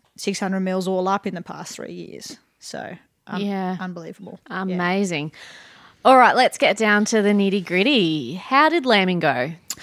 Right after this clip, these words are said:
Speaker 1: So the overall result is a hundred and thirty-nine percent marked to ewes joined.
Speaker 2: And so what was your potential?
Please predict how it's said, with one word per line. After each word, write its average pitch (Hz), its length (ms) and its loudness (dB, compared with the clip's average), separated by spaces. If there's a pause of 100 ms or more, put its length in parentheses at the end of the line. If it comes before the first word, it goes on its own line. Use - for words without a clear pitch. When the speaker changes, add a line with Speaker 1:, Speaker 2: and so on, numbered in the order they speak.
(160)
Speaker 1:
So 226 380 6
the 226 240 4
overall 233 420 6
result 190 600 -4 (480)
is 196 360 -2
a 185 40 -10
hundred 202 300 0
and 170 100 -12
thirty-nine 185 540 -4
percent - 580 -10 (180)
marked 180 560 -4
to 196 100 -6
ewes 185 540 -6 (240)
joined. - 460 -10 (880)
Speaker 2:
And 202 160 0
so 214 200 6
what 226 180 8
was 226 240 6
your 196 300 6
potential? 170 680 -6